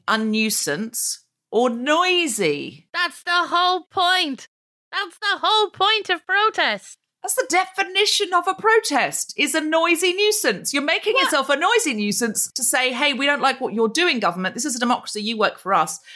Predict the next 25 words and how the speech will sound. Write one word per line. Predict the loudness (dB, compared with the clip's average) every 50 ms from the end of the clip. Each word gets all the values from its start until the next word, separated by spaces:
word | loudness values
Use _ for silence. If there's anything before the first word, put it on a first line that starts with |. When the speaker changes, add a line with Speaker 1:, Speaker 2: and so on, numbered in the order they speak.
| -20 -20 -20 -20 _ _ _
Speaker 1:
And | -4 -4 -4 -4 -6 -8 -8 -8
you | -6 -2 0 2 2 4
are | 2 2 2
being | 2 0 0 0 0
a | 0 0
noisy | 2 2 2 2 0 0
nuisance. | -2 -2 -2 -4 -4 -6 -8 -6 -4 -2 -2 -2 -4 -4
You | -6 -6
cannot | -4 -2 0 0 0 0 -2
have | -2 -2 -2
a | -4
protest | -2 0 0 0 2 0 0 0 0
that | 0 0
is | 0 0
not | 0 0 0 0
a | 0
noisy | 0 0 0 0 0 -2
nuisance. | -2 -2 -4 -4 -4 -4 -6 -2 0
What | 0 0
is | 0 0
that? | 0 2 2 2 0 -4
Sitting | -6 -4 -2 -2 -2 0
in | 0
the | -2
park? | 0 2 2 4 4 2 0 -2 -4 _ _